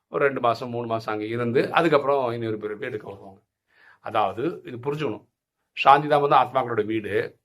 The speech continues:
அங்கேருந்து எடுக்க நடிக்க இங்க வந்துட்டோம். அப்போ இங்க பிறப்பு, இறப்பு, பிறப்பு, இறப்பு சைக்கிள்ல வந்துட்டே போயின்னு இருக்கும். இப்போ ஒருத்தர் சத்தியுகத்துக்கு வந்தாருன்னா, சத்தியுகம், திரேதா, துவாபர, கலியுகம், ஜட்ஜ்மெண்ட் டேக்கு வீட்டுக்கு போவாங்க. துவாபரத்துக்கு வந்து துவாபர, அஹ், சாரி,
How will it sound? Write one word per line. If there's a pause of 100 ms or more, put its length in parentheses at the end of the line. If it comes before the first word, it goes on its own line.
(120)
அங்கேருந்து
எடுக்க
நடிக்க
இங்க
வந்துட்டோம். (920)
அப்போ
இங்க
பிறப்பு,
இறப்பு,
பிறப்பு,
இறப்பு
சைக்கிள்ல
வந்துட்டே
போயின்னு
இருக்கும்.
இப்போ
ஒருத்தர்
சத்தியுகத்துக்கு
வந்தாருன்னா,
சத்தியுகம்,
திரேதா,
துவாபர,
கலியுகம்,
ஜட்ஜ்மெண்ட்
டேக்கு
வீட்டுக்கு
போவாங்க. (640)
துவாபரத்துக்கு
வந்து
துவாபர, (960)
அஹ்,
சாரி,